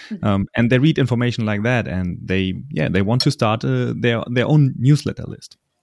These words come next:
Speaker 2: Um, but they have no clue how to do it. And, um, uh, for someone that's, uh, that's, uh, who's having a newsletter list, um, himself, um, I, I also struggle sometimes, um,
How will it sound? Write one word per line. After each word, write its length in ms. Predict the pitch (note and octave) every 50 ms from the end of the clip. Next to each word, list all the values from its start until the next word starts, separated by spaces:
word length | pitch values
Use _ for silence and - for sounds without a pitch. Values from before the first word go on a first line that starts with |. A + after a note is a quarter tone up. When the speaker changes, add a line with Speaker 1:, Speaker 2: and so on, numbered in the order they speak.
| _ - _ _ _ _ - - -
Speaker 2:
Um, 400 | - F#2+ F#2+ G2 F#2+ F#2 G2 - _ _ _ -
but 200 | G2 F#2+ - -
they 140 | - G2+ G#2
have 240 | G#2 G#2 G2 -
no 460 | G#2 G2+ G#2 A2 A#2 B2 B2 B2 B2 A#2+
clue 440 | - - - - A2 A2 G#2+ A2
how 280 | A2+ A2 A2+ A2+ G#2+ G#2+
to 120 | G#2 -
do 240 | A2+ G#2 B2 D3+ E3+
it. 220 | C#3 - F2 - -
And, 520 | - G2+ F#2 F#2 F#2+ F#2 F#2+ F#2+ G2 F#2+ -
um, 320 | G2+ F#2+ F#2 F#2 F#2 F#2+ - _ - - _ _ _ _ _ _ _ _ _ _ _ _ _ _ _ _ _ _ - - -
uh, 180 | - B2 A2 G#2+ F#2 - - _ _ _
for 160 | - - B2+
someone 360 | - - C#3+ D3 D3 C#3+ C3+
that's, 360 | B2 A#2+ A#2+ A2+ - - -
uh, 260 | B2 A#2 A2+ G#2+ G#2+ G2+ -
that's, 340 | - - A2 A2 - - -
uh, 120 | - - - - _ _
who's 220 | - B2 B2 A#2 -
having 280 | B2+ B2 A#2+ A#2 A2+
a 80 | A2 G2+
newsletter 400 | - A2+ B2 C3 - C3 A#2 A2+
list, 320 | G#2+ A2 B2 A#2+ - - -
um, 440 | A2+ G#2 G2+ G2+ G2 G2 G2+ G2+ - _ _ _ _ _ _
himself, 580 | B2 A#2 G#2 - A2 B2 D#3 F#3 - - - _ _ _ _ -
um, 320 | A#2 A#2 A#2+ A#2+ A#2+ - - _ -
I, 140 | - - - - -
I 100 | - B2+
also 300 | B2+ C3+ E3 - - G3
struggle 420 | F#3 - - - G3 G3+ A#3 A#3 A3
sometimes, 640 | - D#3 C3+ - - A#2 A2 G#2+ A2 A2+ A2+ - -
um, 360 | A2 G#2+ A2 G#2+ G#2+ A2 A2